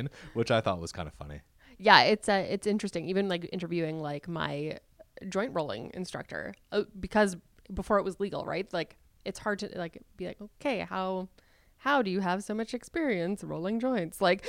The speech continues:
Speaker 2: you
Speaker 1: Yeah.
Speaker 2: know, it's, it's, uh, yeah, it's just really
Speaker 1: I'm
Speaker 2: interesting.
Speaker 1: sure he was only practicing with catnip until
Speaker 2: Exactly.
Speaker 1: yesterday. Yeah.
Speaker 2: Exactly. Exactly. Um, what about, like,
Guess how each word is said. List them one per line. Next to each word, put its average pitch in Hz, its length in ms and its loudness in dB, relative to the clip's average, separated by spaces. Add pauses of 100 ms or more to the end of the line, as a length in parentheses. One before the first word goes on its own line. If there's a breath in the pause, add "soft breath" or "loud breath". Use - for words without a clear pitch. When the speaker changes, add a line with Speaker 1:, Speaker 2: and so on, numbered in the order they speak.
Speaker 2:
you 381 60 0 (100)
Speaker 1:
Yeah. 208 60 10
Speaker 2:
know, 190 280 8
it's, - 480 2
it's, 202 340 -2
uh, 170 520 0
yeah, 175 240 -2
it's 165 200 -8
just - 180 -16
really 175 180 -8
Speaker 1:
I'm - 60 -12
Speaker 2:
interesting. 101 280 -6
Speaker 1:
sure 110 240 4
he 98 380 -2
was 92 220 -6
only 95 340 -2
practicing 90 560 -2
with 85 140 -4
catnip 80 480 -4
until 214 220 0
Speaker 2:
Exactly. 165 340 2
Speaker 1:
yesterday. 143 340 -4
Yeah. - 140 0
Speaker 2:
Exactly. - 600 -4
Exactly. 170 580 -12 (540 loud breath)
Um, 196 680 2 (600)
what 254 320 -4
about, 440 280 0
like, 214 520 0